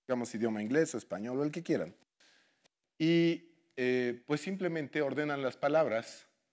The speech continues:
por cuál aparece más frecuentemente, the, hasta cuál aparece menos frecuentemente. Y en este eje grafican cuántas veces aparece la palabra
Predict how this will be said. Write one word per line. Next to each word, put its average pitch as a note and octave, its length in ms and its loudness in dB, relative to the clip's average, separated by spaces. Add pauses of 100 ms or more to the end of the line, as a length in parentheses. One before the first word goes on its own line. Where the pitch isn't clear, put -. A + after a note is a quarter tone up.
(600)
por A2+ 120 -6
cuál D3 140 6
aparece B2 380 0
más A#2 180 -2
frecuentemente, G#2 800 -8 (120)
the, A2+ 240 -4 (1600)
hasta G3+ 240 -6
cuál G#3+ 220 4
aparece D#3+ 480 0
menos A#2+ 260 -2
frecuentemente. A2+ 640 -8 (1800)
Y F3 180 4
en D#3 140 4
este C#3 380 0
eje A#2+ 360 -6 (140)
grafican A2 760 -2 (600)
cuántas A2+ 300 0
veces F2+ 140 -4
aparece G#2+ 380 -4
la G2+ 80 -6
palabra A2+ 380 0